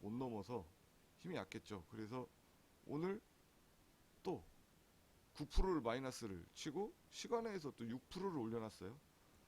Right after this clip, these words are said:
도대체 뭐 하는 짓인지 모르겠습니다. 분 차트로 보면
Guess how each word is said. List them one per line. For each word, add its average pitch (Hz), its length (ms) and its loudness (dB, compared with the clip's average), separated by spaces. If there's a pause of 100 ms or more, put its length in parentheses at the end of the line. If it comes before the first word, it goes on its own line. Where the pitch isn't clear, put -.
(200)
도대체 87 180 -8
뭐 104 300 0
하는 220 180 -2
짓인지 127 300 -6
모르겠습니다. 87 560 -8 (1800)
분 117 100 -4
차트로 147 340 -2
보면 147 360 -4